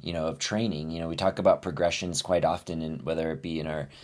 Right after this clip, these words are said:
interval progressions or base training progressions or our strength training progressions, that, you know, there's a systematic, you know,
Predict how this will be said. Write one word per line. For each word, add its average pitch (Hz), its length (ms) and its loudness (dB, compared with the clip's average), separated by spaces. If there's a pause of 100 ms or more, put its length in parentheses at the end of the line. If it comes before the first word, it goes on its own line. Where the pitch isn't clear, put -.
(460)
interval 107 320 6
progressions 82 640 0
or 80 60 -4
base 101 280 0
training 87 340 -2
progressions 82 440 -4
or 82 40 0
our 80 80 0
strength 107 320 -2
training 85 320 -8
progressions, 87 640 -8
that, 78 180 -6 (340)
you 90 120 -4
know, 85 160 -2
there's 85 240 -2
a 85 180 -2 (220)
systematic, 92 1160 2 (1300)
you 98 80 -2
know, 85 240 -4